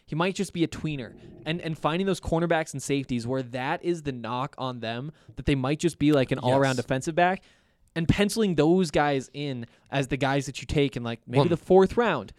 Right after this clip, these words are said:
Speaker 2: Fangio's shown us those are the guys he loves.
Speaker 1: Exactly. Like, that's where they're going to find the value.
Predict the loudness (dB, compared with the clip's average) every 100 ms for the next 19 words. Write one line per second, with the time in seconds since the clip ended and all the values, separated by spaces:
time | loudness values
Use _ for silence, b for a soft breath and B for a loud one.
0 | 0 2 6 6 6 4 2 -2 4 6
1 | 6 4 2 0 -2 -2 -4 2 4 4
2 | 4 2 2 -2 -8 -14 _ _ -4 0
3 | 0 0 0 2 4 4 4 2 0 -2
4 | -4 -4 -6 -6 -6 -8 -12